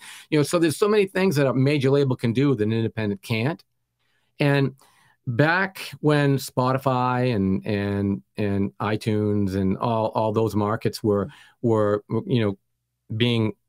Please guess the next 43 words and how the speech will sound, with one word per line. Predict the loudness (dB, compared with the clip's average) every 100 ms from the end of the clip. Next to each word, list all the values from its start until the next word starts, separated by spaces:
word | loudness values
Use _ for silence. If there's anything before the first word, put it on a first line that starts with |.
| _ -4
taken | 0 2 2
over | 2 2
by | 2 2
the | 2
independents, | 2 0 0 2 0 0
so | -2
to | -2
speak, | -4 -2 -2 -4 _ -20 -20 -20 -8
that's | 0 2 2 0
when | 2 4
they | 2
kinda | 2 0 2
grasped | 0 0 2 0 -2 -2
and | -2
had | 0 0
a, | 0 -2
had | -2 0
a, |
like, | 0 0 -2
a, | -4
a, | -2 -6 -10 _
a | -2
leg | 0 0 2
up | 0 -2 _ _ -6
on | -2 0 0
some | 2
of |
the | 2
major | 2 0 2
labels. | 2 2 0 -8 -12 -20 -20 _ 0
But | 2 2 -6 _ _ _ _ _
the | 2
one | 4 4 4
thing | 2 4
that | 4 2
an | 2
independent | 2 2 2 0 0 -2 -2
always | 2 4 2 2
has | 0 0
to | 0
remember | 2 2 2 -2 -4 -14 _ _ _ _ -2
is | 0 2
that | 2 0